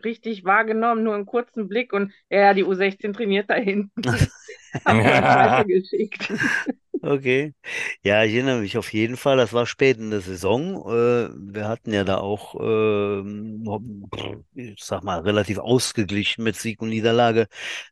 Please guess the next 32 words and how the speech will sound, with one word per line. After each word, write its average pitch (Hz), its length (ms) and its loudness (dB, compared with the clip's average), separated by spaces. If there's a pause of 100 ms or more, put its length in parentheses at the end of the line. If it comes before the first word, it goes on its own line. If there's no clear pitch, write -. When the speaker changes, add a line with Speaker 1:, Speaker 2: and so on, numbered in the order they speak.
Speaker 2:
äh, 113 440 4
ein 113 160 -8
Jahr 113 260 2
absolviert 110 760 0
und 117 300 -8
dann 110 260 -2
waren 123 260 0
wir 113 200 -2
auf 107 240 -10
einem 101 160 -8
Turnier 110 680 2
in 110 260 -6
Wiesbaden. 92 500 -2 (260)
Genau, 101 320 2
da 90 60 -6
sind 104 100 -8
wir 113 120 -2
mit - 20 -2
dem 95 60 -6
Bus 110 180 -4
nach 92 100 -2
Wiesbaden. 104 400 -2 (440)
Speaker 1:
Ja. - 120 -6
Speaker 2:
Da 95 60 -2
war 104 80 2
der 107 100 0
Marcel 110 380 2
erstmalig 110 500 -4
dabei, 104 460 0
ne? 104 160 -6
Und, 104 240 -8
äh, 98 160 2